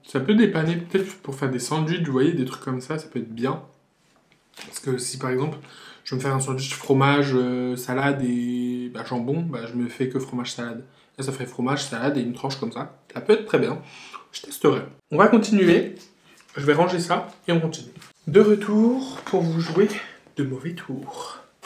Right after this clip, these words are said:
Bref, continuons. On va continuer avec le salé, après on passera au sucré. En salé, on a des chips, des Pringles,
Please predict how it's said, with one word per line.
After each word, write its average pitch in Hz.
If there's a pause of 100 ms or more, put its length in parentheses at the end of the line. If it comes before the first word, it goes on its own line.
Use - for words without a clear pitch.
(100)
Bref, 233
continuons. 196 (500)
On -
va 147
continuer 165
avec -
le 131
salé, 147
après 165
on 160
passera 147
au 143
sucré. 147 (680)
En 160
salé, 175
on 160
a 170
des -
chips, -
des 147
Pringles, 160